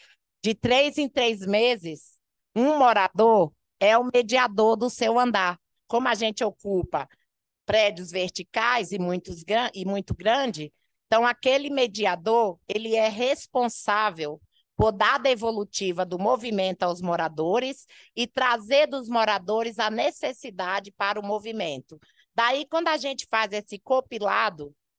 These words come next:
de informações, todo mês a gente faz uma assembleia,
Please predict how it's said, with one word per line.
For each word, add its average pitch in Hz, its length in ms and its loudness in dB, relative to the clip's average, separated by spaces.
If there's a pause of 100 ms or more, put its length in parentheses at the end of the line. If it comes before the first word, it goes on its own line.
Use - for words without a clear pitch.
de 220 160 -6
informações, 190 1120 -2 (340)
todo 254 280 -2
mês 226 320 0
a 233 100 0
gente 226 300 -8
faz 202 320 0
uma 208 160 0
assembleia, 190 720 -2